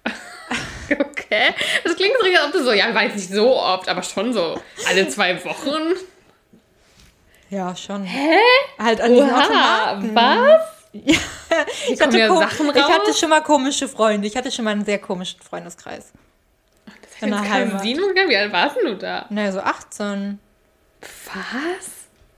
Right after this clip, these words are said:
Speaker 2: Oha. <laughs> Ich war noch nie im Ca-, also wie gesagt, ich war nur in Las Vegas im Casino, aber das war halt,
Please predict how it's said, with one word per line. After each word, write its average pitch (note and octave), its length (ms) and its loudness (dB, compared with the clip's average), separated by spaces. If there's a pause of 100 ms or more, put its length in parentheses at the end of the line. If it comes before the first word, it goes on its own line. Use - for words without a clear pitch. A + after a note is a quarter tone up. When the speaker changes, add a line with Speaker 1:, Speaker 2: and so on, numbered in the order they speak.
(540)
Speaker 2:
Oha. G3 560 -2
<laughs> F4+ 40 0 (1160)
Ich - 40 -20
war G#3 120 4
noch G#3+ 100 0
nie A3 180 2
im G#3+ 80 -2
Ca-, G3+ 100 -4
also G#3 160 -2
wie G#3 40 -2
gesagt, A3+ 140 0
ich A3 60 -2
war G3+ 100 2
nur A3 140 2
in A3+ 60 0
Las A3 220 0
Vegas A#3 340 2
im F3+ 100 -10
Casino, G3+ 300 -4
aber F#3 80 2
das F#3+ 160 0
war G#3 80 4
halt, G3 100 -4